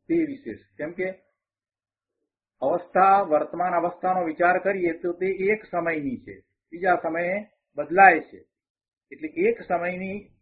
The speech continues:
અવસ્થા, પછી એના પછીના એક સમયની અવસ્થા, પછી એમ દરેકે દરેક સમયની જે જે અવસ્થાઓ થાય છે એને વિશેષ કહ્યું. અને જે બદલાતું નથી, જે ધ્રુવ રહે છે એવું દ્રવ્ય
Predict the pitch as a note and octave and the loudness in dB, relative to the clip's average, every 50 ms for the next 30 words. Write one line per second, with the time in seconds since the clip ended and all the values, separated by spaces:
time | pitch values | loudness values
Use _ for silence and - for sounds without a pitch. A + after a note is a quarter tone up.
0 | _ - D3+ E3 E3 - - - F#3 F#3 F3+ - C#3 B2+ - D#3 C#3+ C3+ C#3 C#3+ | _ -4 -4 -4 -4 -6 -2 0 0 0 0 -4 -8 -8 -6 -6 -4 -4 -4 -4
1 | C#3 C#3 C3+ C3+ - F3 F3 F3 F3 F3 F3 E3+ - - F3 F3 F3 F3 F3 E3+ | -4 -6 -8 -10 -8 -8 -4 0 0 0 0 -2 -4 -6 -6 -6 -6 -6 -4 -4
2 | E3+ E3+ E3+ - - F3+ E3+ E3+ - - D#3+ - - E3 F3 F3+ _ _ _ _ | -4 -4 -6 -8 -8 -10 -10 -10 -12 -16 -16 -12 -12 -12 -12 -12 _ _ _ _
3 | _ _ _ _ _ - F3+ G3+ G#3+ G3+ F3+ D#3+ D#3 G3 A3 C4+ B3+ - A#3+ A3+ | _ _ _ _ _ -2 -2 -2 -2 -2 -2 -2 0 2 2 2 2 0 -2 -2
4 | E3+ E3 F3 G#3 A3 G#3+ - - E3 D#3+ E3+ F#3 F#3+ F#3+ G3 F3+ D3 D3+ D3+ D3+ | 0 -2 -2 -2 -4 -6 -6 -4 -4 -4 -4 -6 -8 -8 -10 -8 -4 -4 -4 -4
5 | D3+ G3 G#3+ G#3 F#3 F3+ F3+ - - - E3+ E3+ F3 F3 F3 F3 E3+ F3 G3 G#3+ | -2 0 0 2 2 0 0 -4 -2 2 2 4 4 4 2 0 0 0 0 0
6 | G#3+ - - D3+ A#2+ G#2+ G#2+ _ _ _ _ _ _ _ _ _ _ _ _ _ | 0 -2 -4 -8 -8 -8 -10 _ _ _ _ _ _ _ _ _ _ _ _ _
7 | _ _ _ _ _ _ _ _ _ _ - D#3+ E3+ F#3 E3+ E3 F#3 - - B3+ | _ _ _ _ _ _ _ _ _ _ -10 -8 -6 -6 -6 -6 -8 -4 0 0
8 | B3 - - - - C3 A#2+ A#2+ A#2 B2 - _ _ _ _ _ _ _ _ _ | 0 0 0 -4 -4 -4 -4 -4 -6 -10 -14 _ _ _ _ _ _ _ _ _
9 | - - D#3+ F3+ E3+ E3+ F#3 D#3 C3 A#2+ A#2 B2 D3+ F3 F#3 F#3+ - G3+ F#3+ F#3 | -14 -12 -10 -8 -6 -6 -4 -2 -2 -4 -4 0 0 2 2 0 -2 -6 -6 -6
10 | F#3 - - F3+ E3+ D3+ C#3 - _ _ _ _ _ C3+ C3+ A#2 G#2 - A#2 C#3 | -6 -6 -8 -10 -10 -10 -12 -16 _ _ _ _ _ -10 -10 -10 -8 -4 0 0
11 | F3+ G3 F3+ D3+ C3+ D#3 - - - D#3 C3+ B2 A#2 - _ _ _ _ _ _ | 0 2 2 2 2 2 0 0 -2 -8 -8 -8 -10 -14 _ _ _ _ _ _
12 | _ _ _ _ _ _ _ _ _ _ _ _ _ _ _ _ - D3+ E3 F3 | _ _ _ _ _ _ _ _ _ _ _ _ _ _ _ _ -6 -4 -4 -2
13 | F3+ F#3 F3+ F#3 - _ _ _ _ _ _ _ _ _ - - E3 G3+ G3+ F3+ | -2 -4 -6 -6 -10 _ _ _ _ _ _ _ _ _ -4 0 2 2 2 2
14 | D#3+ D3+ C3 | 0 -2 -2